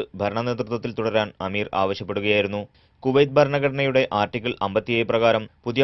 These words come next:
പാർലമെന്റ് രൂപീകരണത്തിന് മുന്നോടിയായി മന്ത്രിസഭ പുനഃസംഘടിപ്പിക്കേണ്ടതുണ്ട്. ഇതനുസരിച്ച് തിങ്കളാഴ്ച മന്ത്രിസഭാംഗങ്ങൾ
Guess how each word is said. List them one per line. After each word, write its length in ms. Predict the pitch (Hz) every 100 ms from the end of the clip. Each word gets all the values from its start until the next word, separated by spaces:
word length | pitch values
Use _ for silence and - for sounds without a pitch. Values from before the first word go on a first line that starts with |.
| 135
പാർലമെന്റ് 380 | 135 139 139 135
രൂപീകരണത്തിന് 560 | 135 127 127 127 127 123
മുന്നോടിയായി 460 | 123 120 117 113 113 -
മന്ത്രിസഭ 420 | 101 107 107 110 107 -
പുനഃസംഘടിപ്പിക്കേണ്ടതുണ്ട്. 1000 | 101 101 110 107 104 104 104 101 104 104 107 _ _ - _ 104
ഇതനുസരിച്ച് 520 | 110 117 117 110 110 110 110
തിങ്കളാഴ്ച 480 | 101 110 110 107 113 - 101
മന്ത്രിസഭാംഗങ്ങൾ 720 | 98 107 113 113 110 110